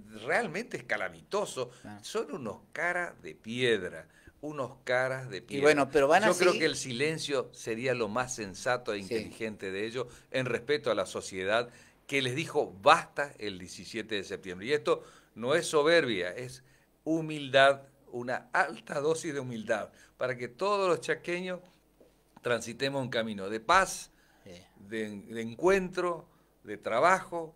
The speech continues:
Speaker 1: de compromiso, y que hagamos entre todos un gran esfuerzo.
Speaker 2: Pero, eh, van a seguir existiendo mientras no se pongan, eh, los pantalones largos de la legislatura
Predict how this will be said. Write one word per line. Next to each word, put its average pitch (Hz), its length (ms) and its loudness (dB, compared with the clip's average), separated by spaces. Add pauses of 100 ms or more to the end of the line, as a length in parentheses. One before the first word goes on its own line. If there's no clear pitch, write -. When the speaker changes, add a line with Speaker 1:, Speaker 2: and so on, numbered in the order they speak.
(220)
Speaker 1:
de 107 160 -8
compromiso, 135 800 -4 (320)
y 156 80 -16
que 165 140 -2
hagamos 190 380 -2
entre 139 240 -6
todos 139 340 2
un 110 100 -6
gran 123 220 -2
esfuerzo. - 540 -10 (140)
Speaker 2:
Pero, 156 400 2 (280)
eh, 127 280 -2
van 160 200 4
a 175 80 4
seguir 156 220 2
existiendo 170 760 0
mientras 135 640 0 (240)
no 151 280 0
se 185 200 -2
pongan, 175 760 2 (480)
eh, 123 300 0
los 131 160 0
pantalones 139 760 4
largos 151 380 6
de 139 100 2
la 131 120 2
legislatura 139 880 -2